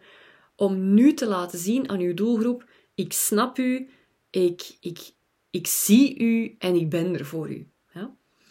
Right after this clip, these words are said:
Dus heb jij een podcast bijvoorbeeld, dat is wat ik nu ook doe. Ehm, ik maak een podcast waarin ik strategieën geef om meer omzet te genereren tijdens de eindejaarsperiode. Dus ik,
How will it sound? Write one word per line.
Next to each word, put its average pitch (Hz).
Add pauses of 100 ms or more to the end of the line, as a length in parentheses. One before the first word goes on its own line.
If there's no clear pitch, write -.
(600)
Dus 185
heb 220
jij 226
een 180
podcast 240
bijvoorbeeld, 202
dat 170
is -
wat -
ik -
nu 180
ook 233
doe. 147 (560)
Ehm, 165 (200)
ik -
maak 202
een 170
podcast 269
waarin 180
ik 277
strategieën 190
geef 190
om 254
meer 175
omzet 185
te 202
genereren 180
tijdens 202
de 202
eindejaarsperiode. 220
Dus -
ik, -